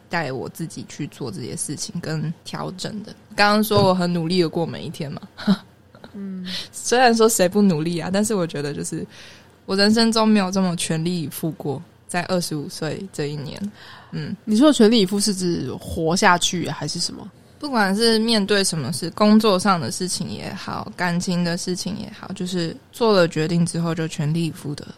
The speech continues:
Speaker 1: 去完成它。爬山也好，什么都不知道，然后保持运动的习惯，这些事情回馈回来的都让我觉得很感谢。
Speaker 2: 我讲一句干话，杀不死的让你更强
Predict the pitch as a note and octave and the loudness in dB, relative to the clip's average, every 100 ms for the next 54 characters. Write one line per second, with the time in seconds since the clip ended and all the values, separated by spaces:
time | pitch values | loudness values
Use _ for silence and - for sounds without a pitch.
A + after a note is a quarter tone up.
0 | - - F#3 E3 G1+ - _ F#3 F3 F3+ | -14 -8 -6 -6 -10 -14 _ -2 0 0
1 | E3+ D#3+ E3 D#3 E3 - - - - - | -2 -4 -4 -6 -8 -12 -20 -20 -20 -16
2 | - E3+ F#3 G3+ G3 D#3 E3 - - - | -4 0 2 4 4 0 -4 -8 -14 -12
3 | - F3+ E3+ F#3 F#3+ F#3 F#3+ D3+ D#3+ D3+ | -2 2 4 4 4 0 -2 -2 0 0
4 | D3 - D3 D3+ F3 E3+ D#3+ - _ _ | 0 -4 -8 -4 -2 -2 -4 -8 _ _
5 | D#3+ D#3 F3 F3+ F3+ E3+ D3+ D3 - - | -6 -2 0 0 0 -2 -4 -6 -10 -10
6 | - - G3 - - B3+ C4 A#3 A3+ A#3 | -8 -6 -6 -8 -8 0 4 4 4 2
7 | A3+ - E3 D3+ D3+ D#3+ - C#3+ D#3 D#3 | -2 -2 -2 -2 -2 -4 -6 -4 -2 -2
8 | - F3+ E3 E3 D#3+ C#3+ C3 D3+ - D#3+ | 0 2 0 -2 -4 -4 -6 -8 -8 -6
9 | D#3 D#3+ E3 F3+ E3+ D3 C#3+ - - E3+ | -6 -6 -8 -6 -6 -6 -10 -12 -12 -12
10 | F#3 F#3 - G3 F#3+ - F#3+ - G#3+ G#3 | -10 -10 -10 -10 -10 -10 -12 -4 0 4
11 | F#3+ F#3 G3+ G3 F3+ F#3+ F3+ F3+ G#3 G#3 | 4 4 2 2 2 4 4 6 8 8
12 | A3 A3 E3 D#3 F3 D#3+ E3 D#3+ D3+ | 6 -2 -2 0 0 8 6 6 -4